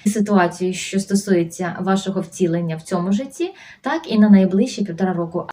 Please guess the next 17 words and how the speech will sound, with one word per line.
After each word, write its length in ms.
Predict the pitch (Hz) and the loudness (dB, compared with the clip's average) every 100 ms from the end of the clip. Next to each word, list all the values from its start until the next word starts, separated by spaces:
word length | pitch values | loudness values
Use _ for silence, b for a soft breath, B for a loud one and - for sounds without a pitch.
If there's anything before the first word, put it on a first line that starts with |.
| - | 2
Адже 200 | 202 196 | 6 6
цей 160 | 254 | 4
прогноз 440 | 254 214 202 214 196 | 0 6 8 6 4
є 140 | 208 | 0
загальним. 720 | 226 254 214 165 160 165 202 202 _ _ _ _ _ _ _ _ _ _ | 0 -2 -2 -4 -4 -6 -8 -10 _ _ _ _ _ _ _ _ _ _
І 80 | 196 | 0
для 100 | 202 | 6
індивідуального, 720 | 202 202 190 175 175 175 185 B B - | 6 8 6 4 0 -4 -8 B B -6
а, 120 | 190 | -2
прогнозу 540 | 208 202 226 330 285 | 2 2 2 0 4
можете 280 | 202 226 208 | 4 4 0
писати 480 | 202 170 175 196 208 | -6 -6 -6 -2 -2
мені 240 | 170 170 | 0 -2
за 100 | 190 | -4
посиланням. 640 | 202 196 185 170 175 190 202 _ _ _ _ | -10 -12 -12 -12 -12 -12 -14 _ _ _ _
Для 520 | 196 196 208 247 311 - _ | -2 4 6 6 2 -10 _
близнюків: 1000 | 196 208 262 254 233 233 - 208 190 208 | -2 0 0 0 2 0 0 2 2 -2